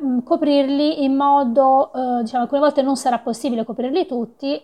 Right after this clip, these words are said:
ma si dovrà cercare di coprire, eh, gli spazi, eh, sulla carta dei nemici o delle trappole che danno più danni al, al nostro personaggio principale. Eh,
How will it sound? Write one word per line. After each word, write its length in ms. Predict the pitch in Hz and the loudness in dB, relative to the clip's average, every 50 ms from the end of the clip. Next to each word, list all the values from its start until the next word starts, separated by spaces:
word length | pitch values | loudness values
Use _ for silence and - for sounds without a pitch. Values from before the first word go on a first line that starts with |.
| - 285 | -8 -6
ma 300 | 254 254 269 277 277 - - | -4 -2 0 -2 -2 -4 -8
si 180 | - - 285 | -12 -8 -4
dovrà 220 | 254 254 262 254 240 | -2 0 0 0 0
cercare 380 | - 285 269 - - 269 247 | -2 -4 -4 0 2 2 2
di 120 | 226 240 226 | 2 0 -2
coprire, 640 | - 320 320 - 269 240 233 233 233 226 233 240 240 - - - - - - _ - | -4 -4 -4 -4 -4 -4 -4 -2 0 2 2 2 0 -2 -12 -20 -20 -20 -20 _ -8
eh, 260 | 311 254 262 240 240 | -6 -4 -2 -2 0
gli 120 | 233 240 262 | 0 0 0
spazi, 880 | 247 - - - 294 269 240 226 226 - - - - - 247 226 - | -2 -4 -4 0 2 2 2 2 0 -6 -14 -18 -12 -10 -8 -8 -8
eh, 320 | - 247 240 240 233 226 226 | -8 -8 -6 -4 -4 -4 -6
sulla 300 | - - 277 240 233 226 | -8 -6 -4 -4 -4 -4
carta 500 | - 254 233 226 226 - - - 247 214 | -2 -2 -2 -2 -2 -4 -8 -8 -8 -6
dei 100 | 226 247 | -4 -2
nemici 460 | 285 277 262 247 254 262 254 - 247 | -2 0 0 0 -2 -4 -4 -4 -6
o 40 | 226 | -4
delle 220 | 226 247 302 302 | -2 -2 -2 -2
trappole 600 | - 247 214 202 196 - - - 254 247 240 240 247 | -2 -4 -6 -6 -8 -8 -8 -6 -4 -2 -2 -2 -2
che 260 | - 277 262 226 226 | 0 0 0 0 0
danno 560 | 226 214 214 214 214 214 214 220 226 220 220 - | -2 -2 -2 -2 -4 -6 -6 -6 -6 -6 -6 -6
più 180 | - 285 226 | -6 -6 -4
danni 600 | 202 226 214 202 208 208 208 208 208 214 220 220 220 - - - - - - - | -2 -2 -4 -4 -6 -8 -10 -10 -10 -10 -12 -14 -16 -18 -20 -20 -20 -20 -18 -10
al, 180 | - 247 247 247 | -6 -6 -4 -4
al 120 | - 240 | -4 -2
nostro 500 | 240 240 226 233 - - 247 233 240 - _ _ _ _ _ _ | -2 -2 -4 -4 -4 -4 -4 -4 -6 -8 _ _ _ _ _ _
personaggio 540 | 285 269 269 - - 240 208 202 190 220 | -2 -2 0 -2 -4 -4 -4 -6 -8 -12
principale. 680 | 208 214 214 190 - - - - - - - - - - _ _ _ _ _ _ _ _ _ _ _ _ _ _ _ _ _ _ - - _ - - _ _ | -14 -14 -14 -16 -16 -16 -14 -12 -12 -12 -12 -14 -16 -20 _ _ _ _ _ _ _ _ _ _ _ _ _ _ _ _ _ _ -20 -20 _ -20 -20 _ _
Eh, 680 | - 285 285 277 277 269 269 269 269 277 285 277 - | 0 2 2 4 4 4 4 4 4 2 0 -2 -2